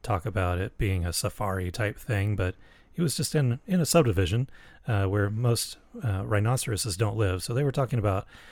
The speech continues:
uh, hunting down Republicans in name only. And, uh, that one really drew a lot of backlash, and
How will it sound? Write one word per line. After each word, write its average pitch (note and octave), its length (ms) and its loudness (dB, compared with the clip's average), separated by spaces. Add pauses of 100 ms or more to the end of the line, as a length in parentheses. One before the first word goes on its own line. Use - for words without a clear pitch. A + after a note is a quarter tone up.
(180)
uh, G2+ 520 0
hunting C3+ 320 4
down B2+ 220 2
Republicans G2 680 2
in G2+ 200 0
name G2 180 0
only. F2 380 0 (500)
And, A2 380 4
uh, G#2+ 260 4
that C3 240 2
one A2+ 500 0
really D#3 240 4
drew A#2 160 4
a - 20 4
lot G2 160 2
of F2+ 80 -4
backlash, F#2 680 0
and F2 160 -2